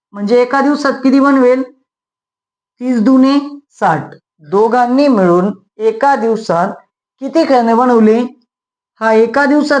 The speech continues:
तीन बनवतो, ब एका दिवसात दोन बनवतो, तर दोघांनी मिळून एका दिवसात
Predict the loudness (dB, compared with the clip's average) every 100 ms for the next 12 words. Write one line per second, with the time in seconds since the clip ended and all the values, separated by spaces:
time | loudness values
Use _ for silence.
0 | 0 0 2 2 0 0 2 2 2 2
1 | 2 0 0 0 -2 0 0 2 2 2
2 | 2 0 0 0 0 2 2 2 2 2
3 | 2 2 2 2 0 0 -2 -2 -4 -4